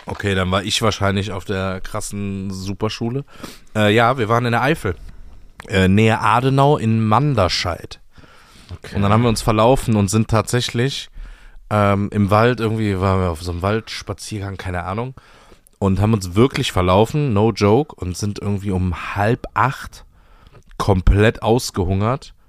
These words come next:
Speaker 1: Wir sind irgendwann mittags losgelaufen und du musst dir vorstellen, wir waren Viertklässler, wir waren jetzt keine, ähm,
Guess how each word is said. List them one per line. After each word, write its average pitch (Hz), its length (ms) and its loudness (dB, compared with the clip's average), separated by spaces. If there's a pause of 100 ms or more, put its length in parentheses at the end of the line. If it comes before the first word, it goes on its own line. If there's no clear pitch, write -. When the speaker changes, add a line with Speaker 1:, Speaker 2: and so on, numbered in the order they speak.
(180)
Speaker 1:
Wir 85 100 -14
sind 85 140 -8
irgendwann 80 300 -6
mittags 90 340 -4
losgelaufen 87 760 -6
und 92 80 -8
du 82 60 -4
musst 87 160 -4
dir 82 80 -8
vorstellen, 82 340 -4
wir 80 100 -2
waren 80 140 -2
Viertklässler, - 640 -6
wir 82 100 -8
waren 85 120 0
jetzt - 140 -8
keine, 85 460 -2 (1000)
ähm, 87 540 0